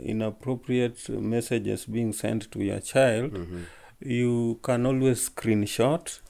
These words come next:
Speaker 1: The parents,
Speaker 2: Yeah.
Speaker 1: uh, they need to report.
Speaker 2: Where, where are they reporting?
Speaker 1: And, uh,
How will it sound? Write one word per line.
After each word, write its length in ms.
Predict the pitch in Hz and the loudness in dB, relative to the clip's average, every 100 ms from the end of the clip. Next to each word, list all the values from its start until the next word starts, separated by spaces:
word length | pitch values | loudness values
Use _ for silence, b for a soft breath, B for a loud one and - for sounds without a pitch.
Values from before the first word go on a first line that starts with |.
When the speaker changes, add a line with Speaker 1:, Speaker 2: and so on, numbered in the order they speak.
| - | -2
Speaker 1:
The 200 | 143 147 | 4 4
parents, 800 | 147 180 180 139 147 196 - - - | 6 4 8 8 6 4 0 -4 -2
Speaker 2:
Yeah. 100 | 139 | 4
Speaker 1:
uh, 580 | 139 131 123 - - 120 | 6 6 4 0 -4 2
they 200 | 143 147 | 6 8
need 380 | 151 165 165 143 | 8 8 8 4
to 100 | 123 | 2
report. 680 | 110 104 - 110 98 - - - - - - | 2 2 6 6 4 -6 -12 -14 -14 -16 -2
Speaker 2:
Where, 220 | 104 95 | 0 0
where 180 | 107 104 | 0 0
are 60 | 82 | 0
they 100 | 82 | -4
reporting? 440 | 80 76 - 76 - - | -4 -10 -10 -14 -14 -4
Speaker 1:
And, 400 | 131 135 131 127 | 0 2 2 6
uh, 460 | 127 123 123 120 | 8 8 8 4